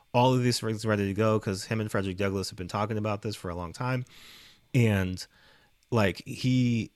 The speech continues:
is supporting them every step of the way. So that's why the shoes is bullshit, because if they needed shoes, he would have just paid for the shoes, right? So when it came to the checks, there was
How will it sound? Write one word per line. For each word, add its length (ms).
is 140
supporting 480
them 300
every 240
step 260
of 60
the 80
way. 140
So 120
that's 180
why 100
the 100
shoes 340
is 140
bullshit, 480
because 420
if 160
they 140
needed 240
shoes, 360
he 140
would 100
have 100
just 200
paid 200
for 120
the 80
shoes, 300
right? 200
So 440
when 280
it 200
came 320
to 420
the 120
checks, 540
there 160
was 360